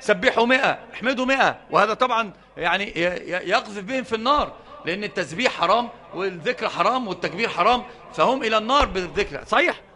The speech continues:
أبدًا، الذكر والتسبيح والتحميد والتكبير هذا من أفضل،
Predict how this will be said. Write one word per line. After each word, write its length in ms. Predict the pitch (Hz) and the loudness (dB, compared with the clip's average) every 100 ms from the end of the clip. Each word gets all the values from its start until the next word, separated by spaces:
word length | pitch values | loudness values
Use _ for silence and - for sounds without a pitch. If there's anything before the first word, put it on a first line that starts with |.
| - - - | -20 -12 4
أبدًا، 520 | 285 262 185 165 170 | 4 4 -2 -4 -2
الذكر 360 | 175 214 262 214 | 0 2 2 0
والتسبيح 460 | 196 185 190 240 | -2 -4 -4 -4
والتحميد 520 | 196 - - 220 247 | -4 -4 -4 0 0
والتكبير 460 | 190 185 170 247 208 | 0 -4 -4 -2 0
هذا 100 | 220 | 0
من 140 | 196 | -2
أفضل، 340 | 196 214 220 | -2 -2 -2